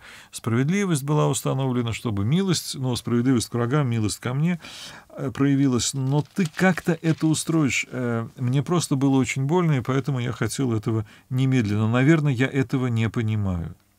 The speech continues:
Я близок к Богу, и мне хорошо. Господь Бог, прибежище мне, я возвещаю все деяния твои. Вот и ответ. Э, я просто пытаюсь оставаться с Богом, даже если я чего-то не понимаю.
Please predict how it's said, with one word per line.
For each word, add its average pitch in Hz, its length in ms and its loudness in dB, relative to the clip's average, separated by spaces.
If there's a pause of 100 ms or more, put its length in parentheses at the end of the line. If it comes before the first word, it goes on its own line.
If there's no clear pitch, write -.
(760)
Я 107 120 2
близок 127 320 4
к - 20 -4
Богу, 151 300 4
и - 20 4
мне 135 180 0
хорошо. 135 400 0
Господь 107 380 0
Бог, 131 200 0
прибежище 120 540 0
мне, 143 240 2
я 131 80 4
возвещаю 117 540 0
все 131 200 -2
деяния 113 480 0
твои. 104 420 -2 (680)
Вот 143 400 2
и - 20 4
ответ. 147 680 0 (100)
Э, 113 160 -2
я 113 180 0
просто 156 400 0
пытаюсь 120 500 -2
оставаться 113 560 -4
с 98 60 -6
Богом, 98 320 -4
даже 107 260 -2
если 117 220 -4
я 104 80 0
чего-то 107 380 -4
не 98 180 -2
понимаю. 98 540 -8